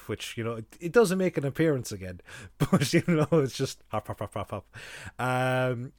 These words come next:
like, the, it's the man of science thing that runs the whole way through. We actually see that come to the fore in some really, really good stories for him. So that was, re-, and, like, it,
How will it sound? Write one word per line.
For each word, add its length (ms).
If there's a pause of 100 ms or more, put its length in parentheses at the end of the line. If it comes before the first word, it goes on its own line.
like, 160
the, 200
it's 160
the 80
man 140
of 80
science 280
thing 80
that 80
runs 180
the 80
whole 160
way 120
through. 300
We 140
actually 180
see 140
that 160
come 180
to 80
the 60
fore 380
in 100
some 280
really, 260
really 220
good 140
stories 360
for 120
him. 120 (840)
So 160
that 120
was, 140
re-, 80
and, 140
like, 140
it, 260